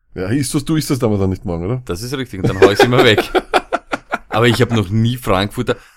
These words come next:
Speaker 2: aber das wär eigentlich der Polar. Da habt ihr schon mal Frankfurter in Tupperware gegeben.
Speaker 1: Ich finde, es gibt viele Pols, die da jetzt offen sind. Entweder erstens, isst du Essen in Tupperware
Speaker 2: Nein,
Speaker 1: noch
Speaker 2: der,
Speaker 1: in fünf
Speaker 2: das ist
Speaker 1: Tagen?
Speaker 2: der Pol, den machen
Speaker 1: Warte
Speaker 2: wir auch.
Speaker 1: mal, Nummer zwei wär, glaubst du wirklich, dass Stoney ein guter Koch ist?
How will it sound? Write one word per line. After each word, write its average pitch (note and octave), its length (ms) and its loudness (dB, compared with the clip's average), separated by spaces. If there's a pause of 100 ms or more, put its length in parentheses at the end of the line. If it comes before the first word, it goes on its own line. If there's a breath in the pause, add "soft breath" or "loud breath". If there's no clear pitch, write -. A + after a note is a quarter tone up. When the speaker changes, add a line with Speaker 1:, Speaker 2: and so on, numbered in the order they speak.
Speaker 2:
aber F#2+ 120 -4
das B2 420 -2
wär A#2+ 120 4
eigentlich G2 320 0
der G#2+ 100 -6
Polar. F#2+ 460 0
Da F#2+ 100 0
habt G2+ 220 -2
ihr A2+ 60 -6
schon A#2 120 -4
mal A2 100 -2
Frankfurter A2 600 -6
in G#2+ 160 -6
Tupperware F#2+ 580 0
gegeben. F2 460 -10 (680 loud breath)
Speaker 1:
Ich B2+ 120 -4
finde, E3+ 160 0
es D#3+ 80 -2
gibt E3+ 160 -6
viele G3+ 180 0
Pols, D3 280 4
die B2+ 60 -4
da B2 100 6
jetzt A2+ 100 4
offen A2+ 180 0
sind. A#2 260 -2
Entweder D3 400 -4
erstens, A#2 420 -2
isst E3+ 280 -4
du F#3 300 4 (340)
Essen C3+ 280 -2
in C#3+ 120 -4
Tupperware A#2+ 300 4
Speaker 2:
Nein, C3 80 6
Speaker 1:
noch C3 160 0
Speaker 2:
der, B2 100 6
Speaker 1:
in B2 60 4
fünf C3+ 140 4
Speaker 2:
das B2+ 80 0
ist C#3+ 80 0
Speaker 1:
Tagen? G#2+ 180 2
Speaker 2:
der D3+ 80 -2
Pol, F#2+ 240 0
den A2 200 0
machen G2+ 200 0
Speaker 1:
Warte C#3+ 220 6
Speaker 2:
wir - 20 0
auch. - 60 0
Speaker 1:
mal, A2 120 2
Nummer C#3+ 300 4
zwei C3 320 2
wär, D#3 180 6
glaubst C3+ 340 0
du C3+ 120 2
wirklich, C#3+ 180 0
dass C#3 140 -4
Stoney C3+ 240 0
ein B2 60 -2
guter A#2+ 220 -2
Koch G2 280 -2
ist? - 200 -4